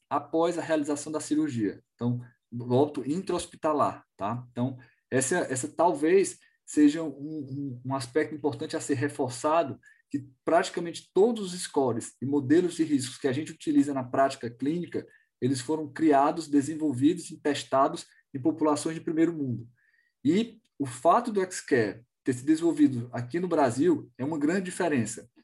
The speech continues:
tanto pela organização do hospital, como também pela organização do sistema de saúde como um todo. É diferente, é di-, é diferente a gente analisar como chega o paciente pra operar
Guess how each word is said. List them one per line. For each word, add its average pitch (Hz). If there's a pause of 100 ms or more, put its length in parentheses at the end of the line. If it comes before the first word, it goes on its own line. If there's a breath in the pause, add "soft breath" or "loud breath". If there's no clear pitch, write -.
(760 soft breath)
tanto 247
pela 214
organização 170
do 156
hospital, 147 (540)
como 175
também 180
pela 170
organização 160
do 165
sistema 185
de 180
saúde 175
como 175
um 185
todo. 120 (500)
É 120
diferente, 190
é 131
di-, 131
é 110
diferente 151
a -
gente 185
analisar 147 (240)
como 240
chega 185
o 170
paciente 160
pra 151
operar 139